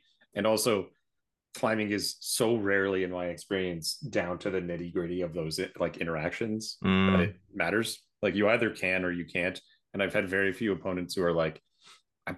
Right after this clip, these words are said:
Speaker 1: pretty sure I can make this climb." It's like, okay. <laughs>
Speaker 2: Co-, cool.
Speaker 1: <laughs>
Speaker 2: Cool.
Speaker 1: Yeah.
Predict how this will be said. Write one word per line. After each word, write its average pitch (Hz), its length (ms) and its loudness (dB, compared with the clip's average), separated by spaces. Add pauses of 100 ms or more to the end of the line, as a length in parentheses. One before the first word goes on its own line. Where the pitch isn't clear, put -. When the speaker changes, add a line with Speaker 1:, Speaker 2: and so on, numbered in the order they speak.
Speaker 1:
pretty 135 220 4
sure 120 180 0
I 101 80 4
can 92 180 -2
make 87 220 -4
this 82 140 -4
climb." 78 320 -2 (400)
It's - 120 -14
like, 76 300 -6 (1080)
okay. 107 320 2 (880)
<laughs> - 640 0
Speaker 2:
Co-, 113 120 4 (100)
cool. 123 400 8 (160)
Speaker 1:
<laughs> - 320 0
Speaker 2:
Cool. 123 180 6
Speaker 1:
Yeah. 175 300 8